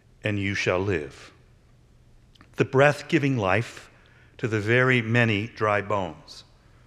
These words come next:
is the life-giving Spirit of God. Ezekiel, the thirty-seventh chapter, beginning at the first verse.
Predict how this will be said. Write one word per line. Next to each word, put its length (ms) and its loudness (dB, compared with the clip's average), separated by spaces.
is 180 -8
the 100 -6
life-giving 760 -4
Spirit 640 -8
of 120 -18
God. 440 -8
Ezekiel, 500 2
the 120 2
thirty-seventh 680 0
chapter, 400 0
beginning 480 -6
at 120 -14
the 80 -10
first 380 -10
verse. 540 -14